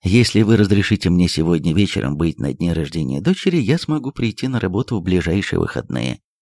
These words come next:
Зато на протяжении всего проекта я смогу рассчитывать на понимание семьи".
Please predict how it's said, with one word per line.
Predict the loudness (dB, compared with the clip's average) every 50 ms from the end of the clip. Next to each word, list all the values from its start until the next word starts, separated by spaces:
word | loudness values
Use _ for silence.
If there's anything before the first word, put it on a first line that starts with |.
| _ _ _ -8
Зато | -2 2 2 2 4 2 2 2 2 4 4
на | 2 2 2
протяжении | 2 0 0 2 2 0 2 4 4 4 4 2
всего | 2 0 0 0 0 0
проекта | 0 2 2 2 2 0 -2 -4 -4 -2 0 0 2 2
я | 2 0 0 0 0 0 -2 -2
смогу | -2 -2 -2 -2 -2 -2 -2 -2 -2 -2 -4 -6 -8 _
рассчитывать | -2 0 0 0 0 -2 -6 -6 -6 -2 -2 -2 -2 0
на | -2 -4
понимание | -2 -2 -2 -2 -2 -2 -2 -2 -2 -2 -2 -2
семьи". | -2 -2 0 0 0 0 -2 -2